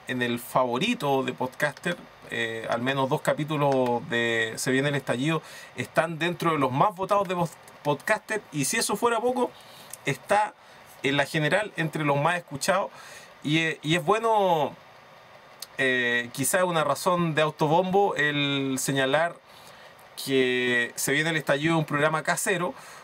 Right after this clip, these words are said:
porque este programa casero finalmente, eh, está compitiendo con programas que se realizan, eh, en la radio.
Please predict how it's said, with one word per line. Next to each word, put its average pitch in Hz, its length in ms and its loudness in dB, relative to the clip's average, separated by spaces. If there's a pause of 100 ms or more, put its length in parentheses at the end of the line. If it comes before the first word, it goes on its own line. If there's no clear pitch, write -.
(160)
porque 175 640 2
este 196 240 0
programa 196 380 2
casero 202 500 0 (220)
finalmente, 165 680 -2 (340)
eh, 151 260 -2
está 185 240 0
compitiendo 175 640 0
con 170 260 0
programas 170 680 2 (420)
que 151 140 -2
se 165 180 0
realizan, 156 960 0 (480)
eh, 113 640 0 (220)
en 165 180 2
la 165 120 2
radio. 170 360 -2